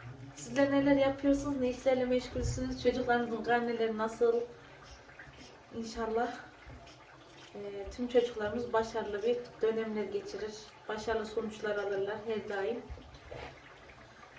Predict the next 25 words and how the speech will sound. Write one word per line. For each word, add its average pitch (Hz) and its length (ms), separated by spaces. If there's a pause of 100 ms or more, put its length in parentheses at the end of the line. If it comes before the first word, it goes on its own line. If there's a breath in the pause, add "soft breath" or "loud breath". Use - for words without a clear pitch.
(540)
Bizim 311 280
karnemiz 302 560
hep, 320 260
e, 233 320
çok 277 240
iyi, 269 160
çok 285 180
iyi, 262 180
çok 262 280
iyi. 359 200
Bir 294 220
Türkçemize 269 540
iyi 220 240
yazmış, 214 400
matematiğimize 277 760
çok 277 240
iyi 190 180
yazmış 185 360
öğretmen. 247 360 (100)
Çünkü, 277 220
e, 226 320
maşallah, 233 560
barikallah, 233 480
Yüksel'in 277 380
matematiği 254 640